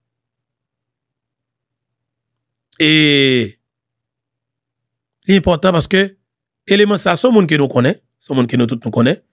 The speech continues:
monsieur que nous peut-être adoré, monsieur que ce monde nous remet tout, parce qu'il n'y a pas intérêt, euh, bon, si on n'a pas l'argent tout,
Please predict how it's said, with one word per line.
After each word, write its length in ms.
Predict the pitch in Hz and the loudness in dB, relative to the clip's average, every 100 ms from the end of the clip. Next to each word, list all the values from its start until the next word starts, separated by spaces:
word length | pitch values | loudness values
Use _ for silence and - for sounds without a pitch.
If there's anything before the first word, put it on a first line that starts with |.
| _ _ _ - | _ _ _ -6
monsieur 380 | 131 - 143 | -4 -2 -2
que 380 | 123 135 127 104 _ _ _ _ _ _ _ _ _ | -2 -2 -2 -2 _ _ _ _ _ _ _ _ _
nous 600 | 120 123 123 123 120 120 | 2 4 4 0 0 -2
peut-être 400 | 113 123 123 - _ _ _ _ _ _ _ | -2 -2 -2 -4 _ _ _ _ _ _ _
adoré, 540 | 123 123 117 110 139 - _ _ _ _ _ _ _ _ _ _ | -4 -2 0 0 -2 -4 _ _ _ _ _ _ _ _ _ _
monsieur 320 | 107 101 110 | -10 -8 -6
que 120 | 120 | -4
ce 120 | 104 | 0
monde 200 | 117 113 | 2 2
nous 200 | 110 113 | 2 2
remet 380 | 117 123 123 123 | 2 2 0 -2
tout, 220 | 117 220 _ _ _ _ _ _ _ _ _ _ | -2 -6 _ _ _ _ _ _ _ _ _ _
parce 100 | - | -20
qu'il 120 | - 120 | -6 -2
n'y 20 | |
a 20 | |
pas 240 | 120 120 | 0 2
intérêt, 640 | 117 117 117 120 120 113 - _ _ _ _ _ _ _ | 0 0 -2 0 0 -2 -8 _ _ _ _ _ _ _
euh, 300 | 117 117 117 | -2 0 0
bon, 160 | 120 95 _ _ _ _ _ _ _ _ _ _ _ _ _ _ | -2 -6 _ _ _ _ _ _ _ _ _ _ _ _ _ _
si 120 | - | -6
on 100 | 247 | -2
n'a 120 | 143 | 0
pas 100 | 123 | 0
l'argent 300 | 127 117 107 | 0 0 -2
tout, 260 | 107 185 | -2 -6